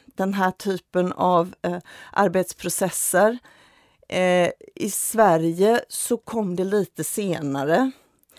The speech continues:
Men både byggherrarna, föreningen Byggherrarna pratar jag då om, och,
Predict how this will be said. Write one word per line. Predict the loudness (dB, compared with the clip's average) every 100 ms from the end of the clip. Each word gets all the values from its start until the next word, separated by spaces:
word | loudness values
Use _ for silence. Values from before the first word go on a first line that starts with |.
| -20 -20 _
Men | -4 0 2 2 0 -6 _ _ -18 -2
både | 0 2 2
byggherrarna, | 0 0 -2 -4 -2 -2 -2 -6
föreningen | -4 -2 -2 -2 -2 -2
Byggherrarna | -2 -4 -4 -4 -4 -8
pratar | -8 -8
jag | -8 -6
då | -4
om, | -6 -8 -18 -20 -20 _ 2
och, | 2 2 -20